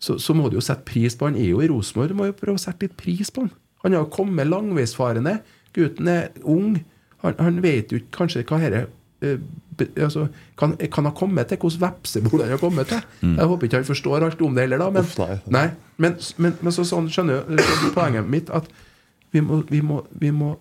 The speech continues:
Speaker 1: gjøre det sånn at vi må stille de kravene og, og snakke om dem. Men vi må ikke være for utålmodige. Vi må ikke, vi må ikke rushe så gærent at folk blir vettaskremt, altså. Og det er en sånn hint til dem som på en måte,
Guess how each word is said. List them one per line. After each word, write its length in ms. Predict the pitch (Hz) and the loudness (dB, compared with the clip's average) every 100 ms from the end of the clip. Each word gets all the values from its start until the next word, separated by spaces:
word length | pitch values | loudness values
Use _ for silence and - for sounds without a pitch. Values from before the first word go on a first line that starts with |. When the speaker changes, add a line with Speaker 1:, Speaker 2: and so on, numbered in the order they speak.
| _ | _
Speaker 1:
gjøre 260 | 151 120 98 | 0 2 2
det 60 | 117 | 0
sånn 80 | 143 | -4
at 100 | - | -2
vi 80 | 139 | -2
må 140 | 135 139 | 0 -2
stille 600 | - - - - 139 143 | -6 -8 -4 -2 0 0
de 80 | 151 | -2
kravene 560 | - 135 101 98 120 127 | -2 0 0 0 -2 -4
og, 160 | - - _ _ | -10 -20 _ _
og 80 | 131 | -8
snakke 400 | - 143 147 - 214 | -4 -4 -4 -6 -2
om 80 | 180 | 2
dem. 240 | 160 123 - _ _ _ _ _ _ _ _ | 2 0 -6 _ _ _ _ _ _ _ _
Men 160 | 123 135 | 0 2
vi 80 | 143 | 2
må 200 | 131 117 | 0 0
ikke 160 | 139 | -2
være 100 | 139 | -4
for 160 | 156 170 | -4 -4
utålmodige. 600 | 175 139 131 127 175 165 | -2 -2 -2 0 -2 -2
Vi 100 | 156 | 0
må 140 | 143 123 | 2 0
ikke, 220 | 127 - 151 | -4 -6 -2
vi 80 | 165 | 0
må 160 | 143 | 0
ikke 160 | - 180 | 0 -2
rushe 240 | 170 101 | -2 -2
så 140 | 107 143 | -2 0
gærent 320 | 143 104 113 | 2 0 -2
at 80 | - | -4
folk 240 | 127 - | -6 -2
blir 160 | 131 131 | -2 0
vettaskremt, 720 | 165 - 110 104 110 175 202 | -4 -4 -2 0 0 0 0
altså. 240 | 131 - - _ _ _ _ _ - | -2 -2 -10 _ _ _ _ _ -2
Og 60 | 131 | 0
det 140 | 156 | 2
er 60 | 127 | 0
en 140 | 123 127 | -2 -2
sånn 160 | 127 | -2
hint 380 | 123 123 113 - | 0 2 0 0
til 140 | 117 113 - _ _ _ _ _ - | -2 -2 -4 _ _ _ _ _ 0
dem 140 | 107 107 | 2 0
som 300 | 117 117 113 117 | -2 0 0 0
på 80 | |
en 60 | 113 | -2
måte, 300 | 117 113 92 | -2 -2 -2